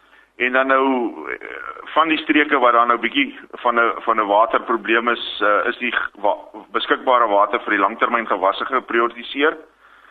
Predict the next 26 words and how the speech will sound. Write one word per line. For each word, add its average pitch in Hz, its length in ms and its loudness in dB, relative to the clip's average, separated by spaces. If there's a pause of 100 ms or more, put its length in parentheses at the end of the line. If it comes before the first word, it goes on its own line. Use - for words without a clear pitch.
(180)
Ehm, 104 400 -2
en, 139 280 -2
eh, 147 260 4
ek 143 120 -2
dink 160 180 -4
ons 156 120 -2
was 151 160 -2
ook 156 160 0
baie 147 220 4
gelukkig 160 380 0
die 160 80 -4
laaste 139 340 2
klompie 147 480 -4 (220)
weke, 135 460 0 (680)
'n 95 80 -10
maand 113 280 2
en 151 60 2
'n 135 40 0
half 117 300 4
omtrent, 147 440 -2
het 120 120 -4
ons 120 120 -4
gereeld, 151 580 0
eh, 120 220 4
'n 110 80 -2
paar 123 320 4